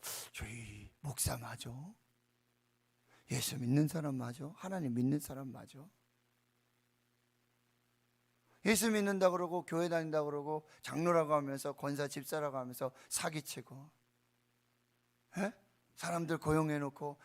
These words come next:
임금도 안 주고. "아니, 장로님 맞으세요?"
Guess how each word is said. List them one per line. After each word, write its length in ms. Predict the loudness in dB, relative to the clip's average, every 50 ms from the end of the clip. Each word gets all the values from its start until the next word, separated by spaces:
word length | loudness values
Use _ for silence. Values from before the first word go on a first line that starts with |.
| -4
임금도 560 | 0 2 2 2 4 4 4 4 6 4 4
안 220 | 2 2 0 -2 -4
주고. 560 | -4 -6 -8 -8 -10 -10 -10 -10 -14 -16 -20 _ _ _ _ _ _ _ _ _ _ _ _ _ _ _ _ _ _ _ _ _ _ _ _ _ _ _ _ _ _ _ _ _ _ _ -6
"아니, 120 | -4 -4
장로님 460 | -2 -2 0 0 0 0 0 0 0
맞으세요?" 520 | 0 0 0 0 -4 -6 -4 -4 -6 -6